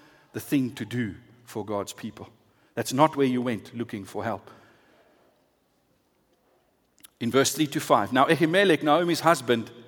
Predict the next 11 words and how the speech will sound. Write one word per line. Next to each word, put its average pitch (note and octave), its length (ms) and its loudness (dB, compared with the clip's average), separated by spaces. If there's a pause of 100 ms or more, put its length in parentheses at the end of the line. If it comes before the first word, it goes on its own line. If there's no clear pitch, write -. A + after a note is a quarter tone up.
(120)
died." G2 460 -2 (1080)
To C#3 80 -2
make E3 260 6
things F3 400 -2
worse, - 540 -4 (840)
now F3 200 10
they're F#3+ 100 6
in F3 160 2
a D#3+ 60 2
different F#3+ 400 2
country C3+ 440 -2